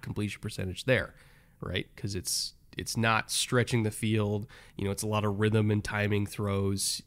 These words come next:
Uh, it, it, it should be higher than sixty-five percent. It is not. They allow thirty-seven point five percent completions on intermediate throws. That is the strength of this defense,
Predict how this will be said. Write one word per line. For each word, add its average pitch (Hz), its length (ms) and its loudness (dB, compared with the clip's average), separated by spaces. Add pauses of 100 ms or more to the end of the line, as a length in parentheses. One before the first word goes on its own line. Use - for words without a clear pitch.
Uh, 101 420 -6
it, 113 240 -2
it, 123 220 0
it 131 180 4
should 143 300 4
be 127 180 6
higher 110 300 4
than 98 100 -2
sixty-five 92 540 -4
percent. - 340 -8 (480)
It 139 180 6
is 127 320 6
not. - 360 -8 (100)
They 113 140 4
allow 120 320 6
thirty-seven 123 1200 4
point - 440 2
five 101 480 0
percent 104 440 -4
completions - 720 -8 (720)
on 104 260 -2
intermediate 85 560 -2
throws. - 460 -8 (800)
That 123 220 6
is 117 140 8
the 110 120 4
strength - 640 2 (100)
of 101 200 2
this 101 200 0
defense, - 600 -2